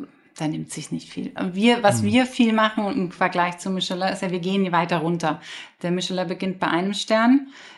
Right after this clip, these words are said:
Speaker 1: Wir beginnen bei einer Haube. Da gibt es noch gar keinen Stern, ja, weil wir eben auch in diese ganz empfehlenswerte Küche gehen wollen, die, ich sag mal,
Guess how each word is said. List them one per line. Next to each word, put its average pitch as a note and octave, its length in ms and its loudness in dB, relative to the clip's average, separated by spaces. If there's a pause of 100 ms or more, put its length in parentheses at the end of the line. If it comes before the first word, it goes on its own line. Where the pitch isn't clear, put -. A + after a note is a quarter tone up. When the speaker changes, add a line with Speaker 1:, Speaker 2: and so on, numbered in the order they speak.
Speaker 1:
Wir F#3+ 160 0
beginnen F#3+ 480 0 (100)
bei E3+ 140 4
einer F3+ 380 2
Haube. G#3 320 4
Da F#3+ 120 2
gibt A3 360 0
es - 180 -2
noch D#3+ 240 0
gar D#3+ 220 2
keinen D3+ 340 0
Stern, D3 500 -2
ja, E3 240 0
weil F3 180 -2
wir F#3 180 0
eben F3+ 320 -4 (260)
auch F#3 220 0
in F#3 180 -2
diese F#3 460 -2 (680)
ganz G3+ 400 -4
empfehlenswerte F#3+ 1500 -2 (460)
Küche G3 360 -4
gehen F#3 400 -2
wollen, G3+ 640 0
die, F#3+ 280 -2 (200)
ich - 100 -14
sag F#3 180 -4
mal, G3 160 -2